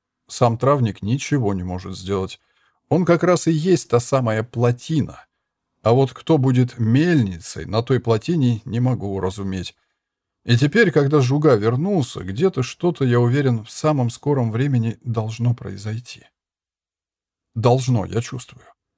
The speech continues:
И знаешь, я не хочу упустить этот момент. Эти трое детей должны быть рядом,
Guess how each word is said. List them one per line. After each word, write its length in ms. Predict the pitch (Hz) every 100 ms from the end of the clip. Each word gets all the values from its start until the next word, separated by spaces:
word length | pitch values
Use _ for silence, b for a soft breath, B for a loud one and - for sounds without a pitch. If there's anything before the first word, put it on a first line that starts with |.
| _
И 120 | - 120
знаешь, 380 | 120 208 131
я 180 | 101 127
не 100 | 180
хочу 360 | 170 160 - 208
упустить 580 | 190 123 120 - 180 143
этот 240 | 135 123
момент. 520 | 120 131 131 - - _ _ _ _ _
Эти 300 | 123 190 196
трое 280 | 190 190 160
детей 400 | 151 131 208 170
должны 440 | 139 139 131 190
быть 200 | 120 107
рядом, 420 | 123 151 95 90